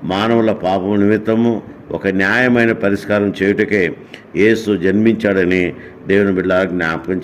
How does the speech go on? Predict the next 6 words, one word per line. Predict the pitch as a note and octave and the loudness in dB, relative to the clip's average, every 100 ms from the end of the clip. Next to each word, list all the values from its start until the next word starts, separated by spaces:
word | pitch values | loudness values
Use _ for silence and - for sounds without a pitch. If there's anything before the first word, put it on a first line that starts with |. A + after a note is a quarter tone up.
| F2 | -2
చేసుకుందాం. | E2+ - F2 F2+ D#2+ - D2 G#2 | -4 -4 -6 -4 -6 -10 0 2
దేవునికి | A#2 A#2+ A#2 A2 A#2+ G#2+ F#2 | 4 4 2 2 0 0 -2
మానవులకు | G2+ G#2+ G#2 G2 F#2 D#2 - - - - F2 | -2 0 0 -2 -4 -6 -8 -18 -20 -10 -8
అపరిమితమైన | F#2+ A#2 A#2+ A#2+ A#2 A2+ A2+ - | -2 2 2 2 2 2 0 0
ప్రేమ | G2+ G#2+ G#2 | 0 0 0
తర | F#2+ | 0